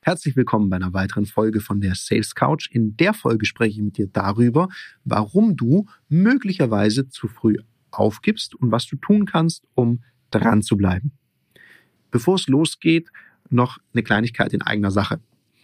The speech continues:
Ich freue mich total, dass einige von euch immer mehr in Kontakt treten zu mir, insbesondere über den Kanal Instagram.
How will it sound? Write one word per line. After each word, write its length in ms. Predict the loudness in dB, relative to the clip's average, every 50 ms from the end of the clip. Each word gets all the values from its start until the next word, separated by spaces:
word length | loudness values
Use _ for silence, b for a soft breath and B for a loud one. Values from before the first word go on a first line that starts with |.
| -6 -4
Ich 160 | -4 -4 -4
freue 260 | -2 -2 0 2 2
mich 180 | 0 0 -2 -6
total, 500 | -10 -10 -6 -4 -2 0 0 0 -2 -2 B B B B B B B _ -20 -20 _ _
dass 300 | _ 0 0 0 -2 -8 -16 _
einige 360 | _ -4 -2 0 2 0 0 0
von 180 | -2 -4 -2
euch 320 | 0 0 0 0 0 -4 -2 _
immer 180 | 0 0 2
mehr 220 | 2 2 0 0 0
in 80 | -2
Kontakt 440 | -4 -8 -10 -10 -6 -6 -6 -6 _
treten 300 | 0 0 0 0 0 -4
zu 160 | -4 0 0
mir, 260 | 2 2 2 2 0 -2 B B B B _ _
insbesondere 680 | -2 0 0 -2 0 0 2 2 2 2 2 2 0
über 100 | 0 0
den 180 | -2 -4 -6 -6
Kanal 680 | -6 -6 -4 -2 0 2 2 2 2 2 2 2 0 -2 b b b b _ _ _ _
Instagram. 640 | 0 0 0 0 -2 0 0 0 0 0 -2 -6